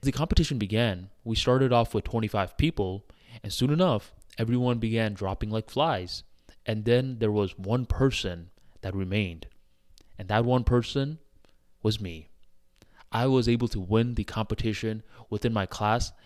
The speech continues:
and I was ecstatic until I became terrified. I was told at this point I had to compete against the other winners from the other classes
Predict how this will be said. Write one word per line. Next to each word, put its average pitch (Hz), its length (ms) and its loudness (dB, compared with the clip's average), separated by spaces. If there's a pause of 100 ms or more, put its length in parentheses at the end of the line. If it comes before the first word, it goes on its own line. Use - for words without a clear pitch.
(160)
and 110 200 -2
I 117 180 0
was 110 340 0
ecstatic 107 840 -2 (1000)
until 101 640 2 (680)
I 113 240 2
became 107 720 -4
terrified. 104 760 0 (760)
I - 80 0
was 117 160 4
told 151 560 2 (100)
at 107 140 -2
this 127 160 4
point 123 480 0 (340)
I 117 280 6
had 110 160 0
to - 60 -6
compete 107 440 -4
against 104 400 -4
the 104 240 -4 (240)
other 160 220 2
winners 95 500 -4 (160)
from 110 140 -8
the 107 180 -6
other 156 180 4
classes 101 640 -4